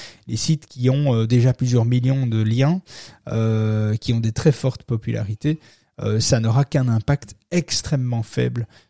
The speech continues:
sur, euh, sur la notoriété. Par contre, l'impact sera très fort sur des petits sites, des startups, des entreprises qui démarrent, des nouveaux sites, et cetera. Là, il y a évidemment de quoi faire. Et puis, une fois que vous aurez, euh,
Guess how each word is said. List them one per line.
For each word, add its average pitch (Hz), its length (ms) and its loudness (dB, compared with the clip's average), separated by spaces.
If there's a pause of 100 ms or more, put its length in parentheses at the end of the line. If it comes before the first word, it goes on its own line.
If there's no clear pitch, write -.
sur, 127 420 0
euh, 110 260 -2 (120)
sur 123 240 -2
la 120 100 2
notoriété. 113 480 0
Par - 220 -4
contre, 160 240 2
l'impact 123 340 0
sera 107 180 -2
très - 220 0
fort 120 320 -6
sur 120 160 -6
des 107 100 -2
petits 110 200 -8
sites, 143 260 -6
des 135 100 -12
startups, 123 440 -4
des 117 180 -8
entreprises 113 480 -8
qui 123 100 -4
démarrent, 113 360 -2
des 107 120 -4
nouveaux 113 280 0
sites, - 260 -8
et 110 80 -12
cetera. 107 320 -8 (460)
Là, 120 160 2
il 123 60 2
y 113 60 2
a 113 60 2
évidemment 113 500 0 (360)
de 123 100 0
quoi 120 240 4
faire. 117 380 0 (400)
Et 117 60 -2
puis, - 180 0
une 113 80 4
fois 117 160 2
que - 120 -2
vous 117 100 4
aurez, 127 260 6
euh, 117 100 4